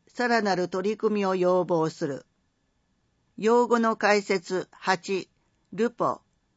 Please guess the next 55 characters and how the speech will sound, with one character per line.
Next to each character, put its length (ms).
教 260
育 280
支 160
援 240
セ 240
ン 80
タ 240
ー 60
の 200
愛 220
称。 480
家 240
庭 200
と 140
学 280
校 260
と 140
の 180
中 260
間 260
的 280
な 180
場 200
を 60
提 300
供 260
し、 320
不 200
登 240
校 260
状 300
態 280
に 140
あ 160
る 320
児 240
童、 360
生 340
徒 180
の 240
社 240
会 280
的 240
自 200
立 320
へ 140
の 160
援 280
助 320
及 320
び 120
指 240
導 280
を 220
行 140